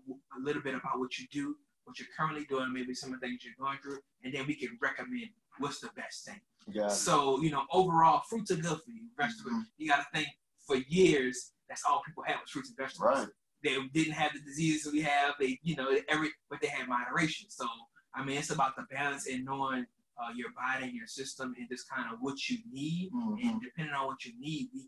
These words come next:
Speaker 1: can, you know, we, we can take care of you. We have a product.
Speaker 2: Yeah. So, so basically, somebody can come in here and say,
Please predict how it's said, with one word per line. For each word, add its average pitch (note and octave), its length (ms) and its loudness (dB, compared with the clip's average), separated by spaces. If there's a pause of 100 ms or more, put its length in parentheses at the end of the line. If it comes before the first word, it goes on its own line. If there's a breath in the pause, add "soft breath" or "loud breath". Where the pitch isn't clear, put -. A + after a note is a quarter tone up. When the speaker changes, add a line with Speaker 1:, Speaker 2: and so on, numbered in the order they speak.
Speaker 1:
can, A2+ 180 -10 (420)
you - 100 -4
know, - 100 -10 (140)
we, - 180 -8 (100)
we C#3 100 -10
can - 240 -12 (160)
take G#2 180 -16
care C3 140 0
of A#2 60 -4
you. A2+ 80 -10
We A#2+ 60 -12
have G#2 100 -12
a - 120 -20
product. - 260 -2 (400)
Speaker 2:
Yeah. G#2 340 2
So, A2 200 -4
so A2 160 -2
basically, C3+ 300 4
somebody B2+ 260 4
can A#2 80 -8
come A#2+ 200 -2
in A#2+ 140 -6
here A2 100 -2
and G#2 100 -4
say, G#2 120 -6